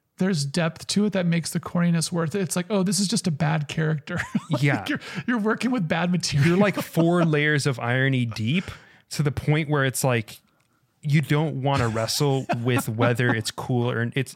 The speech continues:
Speaker 2: you don't wanna wrestle with whether it's inverted enough times to be cool again. And so you just, you
Speaker 1: Yeah,
Speaker 2: have
Speaker 1: it's
Speaker 2: to
Speaker 1: a
Speaker 2: just
Speaker 1: great
Speaker 2: give
Speaker 1: way to
Speaker 2: up and
Speaker 1: say
Speaker 2: just
Speaker 1: it.
Speaker 2: be like,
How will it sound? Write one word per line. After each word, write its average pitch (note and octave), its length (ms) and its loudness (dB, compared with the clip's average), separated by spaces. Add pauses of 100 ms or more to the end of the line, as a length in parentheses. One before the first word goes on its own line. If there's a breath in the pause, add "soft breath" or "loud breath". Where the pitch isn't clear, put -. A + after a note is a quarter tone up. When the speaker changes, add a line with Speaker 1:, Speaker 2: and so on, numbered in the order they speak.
Speaker 2:
you D3+ 260 -2
don't G#3 160 0
wanna F#3 200 0
wrestle C3 320 0
with B2+ 160 -2
whether B2 320 0
it's A2+ 120 -6
inverted A#2 460 0
enough A2 240 -2
times A2 420 -6
to A#2+ 120 -4
be A2 160 -4
cool A2 360 -8
again. B2 380 -6 (640 soft breath)
And A#2+ 180 0
so C3+ 120 0
you B2+ 180 0
just, C#3 240 0
you A3 80 4
Speaker 1:
Yeah, C3 120 6
Speaker 2:
have E3 100 2
Speaker 1:
it's - 100 0
Speaker 2:
to D3+ 60 4
Speaker 1:
a - 20 4
Speaker 2:
just D#3+ 100 2
Speaker 1:
great F3 120 2
Speaker 2:
give C#3 80 6
Speaker 1:
way C#3+ 60 4
to E3+ 40 6
Speaker 2:
up E3+ 80 4
and - 80 4
Speaker 1:
say - 80 0
Speaker 2:
just - 100 0
Speaker 1:
it. - 40 0
Speaker 2:
be C3 80 2
like, A#2+ 200 0